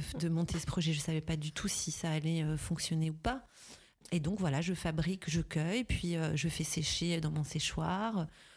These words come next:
je fabrique ensuite, euh, dans mon laboratoire. Et après, voilà, étiquetage, euh,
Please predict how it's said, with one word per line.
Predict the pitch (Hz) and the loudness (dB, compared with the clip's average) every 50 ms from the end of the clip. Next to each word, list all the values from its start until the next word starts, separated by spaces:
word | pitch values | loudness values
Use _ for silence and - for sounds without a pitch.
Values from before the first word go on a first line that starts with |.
| - _ _ - | -20 _ _ -4
je | 151 147 190 | -2 0 0
fabrique | 175 - 190 170 156 156 156 165 - - | 0 0 -2 0 2 2 0 0 0 0
ensuite, | 165 156 - - - - - - | 0 0 0 0 -2 -4 -2 -2
euh, | 165 156 151 151 156 | 0 0 0 -2 -2
dans | 147 147 190 | -2 -2 0
mon | 196 190 185 | 0 2 2
laboratoire. | 175 165 160 156 156 147 156 151 - - - - 302 285 - - - - - - - - - | 0 0 0 0 0 0 -2 -2 0 0 2 2 0 -2 -6 -12 -20 -20 -20 -20 -20 -12 -4
Et | - 147 | -2 -2
après, | 120 - - - 170 | 0 2 0 0 2
voilà, | 175 156 139 127 123 120 175 220 226 | 0 2 2 2 2 2 2 2 0
étiquetage, | 175 - - - 151 - - - - 151 151 160 180 196 214 220 196 165 156 | 0 -2 -2 -4 -4 -4 -6 -4 -2 0 0 2 0 0 0 0 0 0 2
euh, | 151 147 143 143 | 2 2 2 0